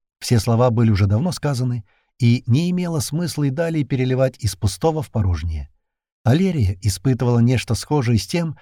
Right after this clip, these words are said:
что творилось у нее в душе после безумной экспедиции в московский мегаполис, когда она успела уже мысленно похоронить своих друзей.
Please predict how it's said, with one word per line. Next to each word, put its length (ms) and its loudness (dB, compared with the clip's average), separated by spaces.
что 240 -2
творилось 540 -4
у 40 0
нее 220 2
в 60 0
душе 320 -2
после 320 -2
безумной 640 0
экспедиции 560 -6
в 60 -6
московский 560 -2
мегаполис, 680 -2
когда 460 4
она 280 4
успела 520 0
уже 200 2
мысленно 460 0
похоронить 540 -2
своих 340 -2
друзей. 480 -4